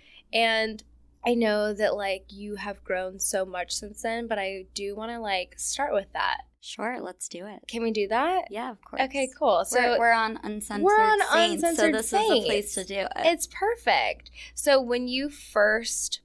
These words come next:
Speaker 1: started on your journey in that show, I know that you were married.
Speaker 2: Yes.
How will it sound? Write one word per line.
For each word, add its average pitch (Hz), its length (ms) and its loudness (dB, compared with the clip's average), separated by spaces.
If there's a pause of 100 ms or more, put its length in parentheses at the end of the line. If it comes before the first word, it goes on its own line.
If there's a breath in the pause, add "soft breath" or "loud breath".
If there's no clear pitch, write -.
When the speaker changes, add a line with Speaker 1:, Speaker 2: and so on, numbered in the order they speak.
(360)
Speaker 1:
started 202 380 2
on 190 100 -2
your 185 140 -4
journey 175 300 -4
in 165 80 -6
that - 160 -6
show, - 280 -2
I - 120 -4
know 190 320 -6
that 196 100 -8
you 196 300 -14
were 180 480 -6
married. - 560 -6
Speaker 2:
Yes. - 480 -16